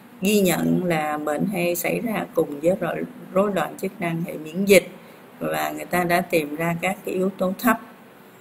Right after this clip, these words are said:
Và đến năm một nghìn chín trăm bốn mươi chín thì dựa trên cái, à, giả thuyết đó là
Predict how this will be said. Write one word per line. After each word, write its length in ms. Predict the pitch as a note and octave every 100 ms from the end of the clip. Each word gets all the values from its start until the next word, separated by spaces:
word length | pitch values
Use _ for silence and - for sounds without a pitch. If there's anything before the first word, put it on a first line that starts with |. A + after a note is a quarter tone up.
| - - - - - -
Và 260 | D#3 D#3 D#3
đến 220 | E3+ A#3+
năm 100 | G3
một 80 | E3+
nghìn 180 | D3+
chín 100 | E3+ E3+
trăm 180 | F3+ F3
bốn 140 | F#3+
mươi 100 | A#3+
chín 480 | G#3 G3 G#3 C#4 D4 - -
thì 500 | - E3 D#3 D#3 D#3 D#3+ - - - - -
dựa 380 | E3 E3 E3+ F#3+ F#3
trên 440 | F#3+ F#3 F#3 F3+
cái, 480 | F3+ F3+ F#3 G#3 G#3+ - -
à, 520 | - F2 F2 F2 E2+ E2+ - - - - - - - - - - -
giả 160 | - E3+ E3+
thuyết 440 | B3 A#3 B3 -
đó 180 | F3+ F#3+
là 420 | F#3+ E3+ D#3+ D3+